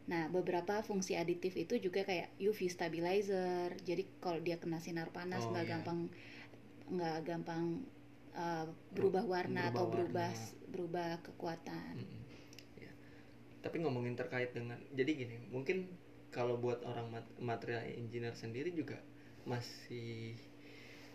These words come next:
Speaker 2: eh, agak sedikit rancu ya. Jadi polimer ini masih masuknya ada di, eh, sorry, plastik ini masih masuk di area polimer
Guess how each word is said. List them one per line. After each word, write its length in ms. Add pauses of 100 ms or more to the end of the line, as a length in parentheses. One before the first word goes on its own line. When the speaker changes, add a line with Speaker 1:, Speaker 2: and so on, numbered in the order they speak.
(480)
Speaker 2:
eh, 360 (360)
agak 320
sedikit 560
rancu 400
ya. 160 (320)
Jadi 240
polimer 400
ini 160
masih 320
masuknya 560
ada 240
di, 320 (320)
eh, 320
sorry, 320
plastik 320
ini 160
masih 480
masuk 400
di 240 (160)
area 480
polimer 400